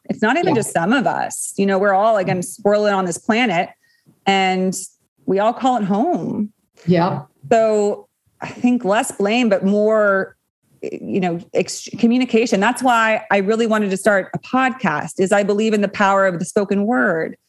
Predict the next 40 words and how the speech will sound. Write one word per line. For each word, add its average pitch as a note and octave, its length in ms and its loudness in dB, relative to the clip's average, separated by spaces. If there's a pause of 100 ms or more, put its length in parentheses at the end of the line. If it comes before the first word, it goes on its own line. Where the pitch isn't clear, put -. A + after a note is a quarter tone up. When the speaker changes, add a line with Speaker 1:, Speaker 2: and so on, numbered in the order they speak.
(160)
Speaker 1:
When G3+ 120 2
you G#3 100 2
speak D4+ 340 -2
something, G#3 360 0
it F3 140 -4
gets, A#3+ 260 0 (360)
you A#3 80 4
know, A#3 40 4
I A#3 40 2
was A#3 60 -2
talking D#4 300 2
the C4 60 2
other A3 100 2
day B3 220 0
to A3+ 100 -6
someone G#3+ 240 2
about F#3+ 420 0 (100)
when A3+ 180 0
you A3 80 0
put D4 180 0
your B3+ 140 0
voice A3 320 0
out G#3 180 2
there, G3 140 2
the F#3+ 80 0
interesting A3+ 540 0
thing, F4 240 0
or G#3 80 2
when G3+ 100 2
you G#3+ 80 2
listen B3+ 260 2
to A#3+ 60 -2
someone G#3+ 320 0
else's G3+ 440 0
voice, D#3+ 440 -2
when F#3+ 100 2
you G3+ 120 2
read A#3+ 160 2
a A3 40 4
book, G3 340 0